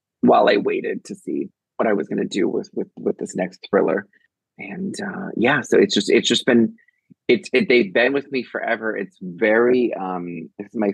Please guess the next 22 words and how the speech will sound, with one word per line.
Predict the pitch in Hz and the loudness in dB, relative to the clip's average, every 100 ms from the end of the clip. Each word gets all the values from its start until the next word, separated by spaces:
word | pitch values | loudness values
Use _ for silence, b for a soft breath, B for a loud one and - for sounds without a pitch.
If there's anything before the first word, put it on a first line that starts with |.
| - | 0
third | 110 120 101 | 0 2 0
book | 95 - | -4 -4
out, | 73 82 85 - | -8 -8 -12 -8
and | 87 - - - | -6 -6 -12 -6
it, | 85 - _ - | -4 -4 _ -2
it's | 101 - - | -2 -4 -2
always, | 92 104 113 117 110 - | 2 4 4 2 0 -12
I | - 113 | -16 -16
always | 110 - | -18 -20
just | 107 | -8
get | 120 113 - | -6 -6 -2
so | 104 104 110 110 _ _ - | 2 4 4 2 _ _ -6
sweetly | - 175 - 139 | 0 2 2 0
melancholic | 120 117 107 - - - _ _ _ | 0 -2 -6 -10 -14 -20 _ _ _
because | - 98 92 | -8 -4 -2
it's | 98 - | -2 -2
just | 98 92 95 | -2 0 0
like, | 90 - | 0 0
I'm, | 85 92 95 92 - - | 0 2 0 0 -2 -2
uh, | |
you | 82 92 | -2 -2
know, | 87 78 | -2 -4